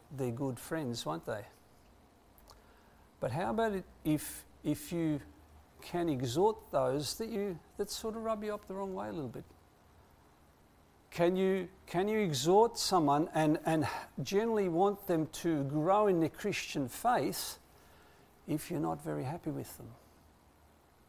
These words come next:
So I put it to you that if you can do that,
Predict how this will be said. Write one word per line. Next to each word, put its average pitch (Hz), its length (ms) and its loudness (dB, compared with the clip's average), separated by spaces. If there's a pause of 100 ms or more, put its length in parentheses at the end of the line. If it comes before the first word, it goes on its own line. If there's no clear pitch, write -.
(1200)
So - 220 0
I 226 140 6
put 220 220 2
it 190 120 -4
to - 160 -4
you 143 360 0 (640)
that 147 380 4 (120)
if 143 260 0
you 185 160 -2
can 131 300 -2
do 175 240 -4
that, - 420 -8